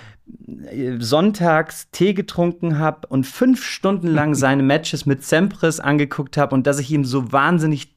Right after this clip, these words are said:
Speaker 1: dankbar bin für diese
Speaker 2: <laughs>
Speaker 1: Kindheitserinnerung.
Speaker 2: Okay.
Speaker 1: Und, äh, der Regisseur war so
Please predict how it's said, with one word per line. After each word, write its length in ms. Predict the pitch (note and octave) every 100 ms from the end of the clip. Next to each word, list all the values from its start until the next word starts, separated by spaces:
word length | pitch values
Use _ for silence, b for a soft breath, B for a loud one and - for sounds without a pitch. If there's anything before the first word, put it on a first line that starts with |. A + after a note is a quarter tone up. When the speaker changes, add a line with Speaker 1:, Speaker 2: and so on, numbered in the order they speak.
| _
Speaker 1:
dankbar 480 | C3 G3 - D#3 C3+
bin 280 | C3+ C#3+ C#3+ B A#2
für 200 | - D3+
diese 300 | C3 F3 D#3+
Speaker 2:
<laughs> 0 |
Speaker 1:
Kindheitserinnerung. 1600 | D#3+ G3 F#3+ G3+ - D3 C#3 D#3 - C3+ C#3 D#3 D#3+ C#3 C#3+ C#3+
Speaker 2:
Okay. 400 | B2 G#2 G2 A2
Speaker 1:
Und, 280 | D3 C#3+ C#3+
äh, 180 | G#2 C3
der 200 | C3+ C3
Regisseur 540 | C3+ C#3+ C#3 C#3+ C#3+
war 160 | B2+ B2
so 200 | B2